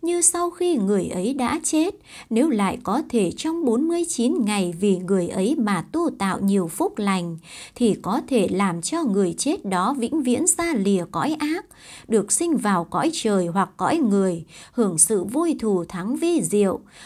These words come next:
Quyến thuộc hiện tại cũng được vô lượng lợi ích. Vì lẽ đó,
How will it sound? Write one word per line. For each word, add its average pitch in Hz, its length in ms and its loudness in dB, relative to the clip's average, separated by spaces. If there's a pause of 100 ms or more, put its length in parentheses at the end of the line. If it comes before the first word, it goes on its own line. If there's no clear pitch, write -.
Quyến 247 260 2
thuộc 202 240 0
hiện 196 340 -2
tại 196 320 -2
cũng 247 240 0
được 202 260 0
vô 330 220 0
lượng 202 340 0
lợi 196 220 2
ích. 311 320 0 (560)
Vì 196 260 4
lẽ 180 320 -2
đó, 202 380 -2